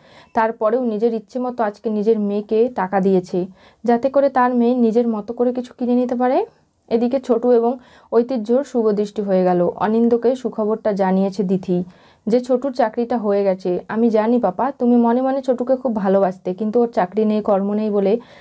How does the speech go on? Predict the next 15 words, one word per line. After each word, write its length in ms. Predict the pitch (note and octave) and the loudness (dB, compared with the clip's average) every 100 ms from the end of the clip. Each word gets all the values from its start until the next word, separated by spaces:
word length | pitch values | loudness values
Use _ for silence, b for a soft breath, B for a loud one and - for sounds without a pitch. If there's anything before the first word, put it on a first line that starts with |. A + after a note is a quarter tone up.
| B | B
ওর 100 | A#3 | -4
সাথে 220 | A#3+ B3+ C4 | -2 -2 -2
বিয়েটা 340 | A3 A3 G#3+ | 0 0 0
দিতে 220 | G3 F#3+ | -2 -2
চাইতে 300 | G3 F3+ F3+ | 0 -2 -2
না। 120 | F3+ | -4
দেখো, 300 | F3+ G#3 C4+ | -2 -2 -2
আজকে 320 | D4+ A3+ - A#3+ | -2 -4 -4 0
আমাদের 280 | B3 B3 | 2 2
বিয়ের 280 | G#3+ A3+ B3 | 2 2 2
দিনেই 300 | A3+ B3 B3+ B3 | 0 -4 -4 -4
এই 140 | G#3+ | -4
সুখবরটা 540 | G#3 A3+ G#3 G3+ G3 | -4 -4 -2 -2 -6
চলে 300 | F#3+ F#3 F3 | -2 2 2
এসেছে।" 400 | E3+ F#3 F#3 - | 2 -4 -6 -6